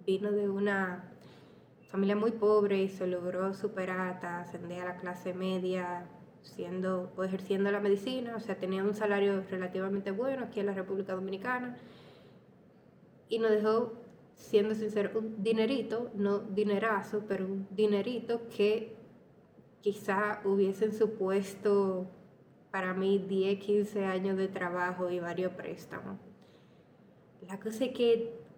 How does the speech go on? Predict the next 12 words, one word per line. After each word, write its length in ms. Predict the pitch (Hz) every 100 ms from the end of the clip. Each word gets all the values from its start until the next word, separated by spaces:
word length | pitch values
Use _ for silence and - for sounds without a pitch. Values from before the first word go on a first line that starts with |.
| - -
quiero 180 | - 220
compartir 420 | 269 277 - 240
esto 220 | 202 196
porque 640 | 185 190 - 190 196 - - - - - - -
qué 100 | 233
loco 420 | 240 208 - 180 - - - - - -
y 160 | 196 - - - - - -
qué 80 |
interesante 640 | 196 202 240 254 202 185 185
al 80 | 185
mismo 260 | 185 196
tiempo. 520 | 190 185 185 185 185